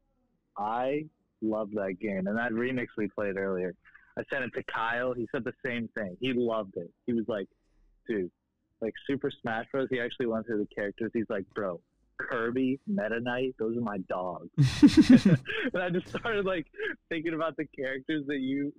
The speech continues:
Speaker 1: you, you always had, like, one or two that you really rocked
Speaker 2: Who's
Speaker 1: with.
Speaker 2: your
Speaker 1: I mean, you
Speaker 2: go-to?
Speaker 1: used a bunch, but, like, I, I don't know why I loved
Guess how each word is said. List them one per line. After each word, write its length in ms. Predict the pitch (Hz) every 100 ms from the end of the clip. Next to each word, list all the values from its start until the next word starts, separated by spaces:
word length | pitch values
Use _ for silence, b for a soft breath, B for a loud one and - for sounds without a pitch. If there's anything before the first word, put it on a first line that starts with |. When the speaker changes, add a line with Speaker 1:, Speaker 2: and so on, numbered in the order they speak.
| 139
Speaker 1:
you, 200 | 131 135
you 120 | 143 156
always 220 | 196 202 165 147
had, 120 | 147
like, 180 | 131 120 _ _ _
one 220 | 113 120
or 80 | 120 113
two 120 | 131 113
that 140 | 104 104
you 240 | 110 113 101
really 320 | 101 107 98 95
rocked 360 | 95 92 92 139
Speaker 2:
Who's 240 | 127 120
Speaker 1:
with. 0 |
Speaker 2:
your 100 | 117
Speaker 1:
I 40 |
mean, 200 | 98 107 107
you 40 |
Speaker 2:
go-to? 100 | 127 107
Speaker 1:
used 120 | 101
a 40 | 101
bunch, 320 | 113 113 110 -
but, 160 | 110 98
like, 240 | 95 98 _ _ _ _ _ -
I, 140 | 110 135 135 _ -
I 80 | 147
don't 80 |
know 200 | 208 160 107
why 320 | 110 110 113
I 20 |
loved 320 | 110 104 104